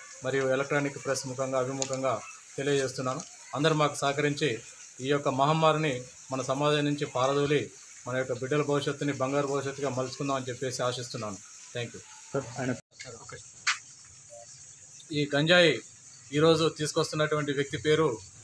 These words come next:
ఊరడి బాలకృష్ణ. ఇతను భూంపల్లి, కామారెడ్డి జిల్లా సదాశివనగర్ మండలం భూంపల్లి నివాసి.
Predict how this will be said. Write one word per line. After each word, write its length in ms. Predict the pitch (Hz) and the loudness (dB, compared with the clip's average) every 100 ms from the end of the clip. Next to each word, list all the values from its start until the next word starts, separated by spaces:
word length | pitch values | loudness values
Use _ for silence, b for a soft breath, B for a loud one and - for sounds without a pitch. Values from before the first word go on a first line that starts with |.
| - - | -16 -2
ఊరడి 280 | 147 170 165 | 6 8 8
బాలకృష్ణ. 600 | 156 143 147 143 - 165 - - - - - - | 8 6 6 0 0 -2 -2 -12 -20 -20 -14 -4
ఇతను 360 | 143 160 147 110 - - - - - - | 2 4 4 0 -10 -20 -20 -20 -10 0
భూంపల్లి, 500 | 165 175 175 156 107 - - - - | 2 6 6 6 2 -6 -20 -6 2
కామారెడ్డి 440 | 147 165 165 160 | 4 6 6 4
జిల్లా 320 | 147 151 143 | 2 6 6
సదాశివనగర్ 680 | 135 143 151 156 156 147 143 | 6 4 4 2 2 2 0
మండలం 460 | 139 139 143 143 123 | 0 2 2 0 0
భూంపల్లి 440 | 156 156 156 147 | -2 2 4 4
నివాసి. 400 | 135 139 135 175 | 2 2 2 -2